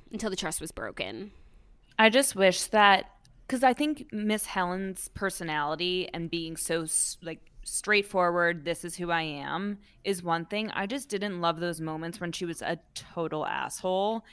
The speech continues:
Speaker 2: And she really turned on Lillian so quickly.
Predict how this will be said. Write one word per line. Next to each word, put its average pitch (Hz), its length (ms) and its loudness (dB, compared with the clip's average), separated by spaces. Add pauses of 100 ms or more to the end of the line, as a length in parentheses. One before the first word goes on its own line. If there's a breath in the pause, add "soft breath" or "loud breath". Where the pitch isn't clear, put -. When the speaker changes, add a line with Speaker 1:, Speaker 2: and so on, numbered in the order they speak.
(120)
Speaker 2:
And 208 100 -2
she 247 160 -2
really 202 340 0
turned 170 560 -4
on 165 420 0
Lillian 170 760 -4
so - 380 -2
quickly. 196 720 -4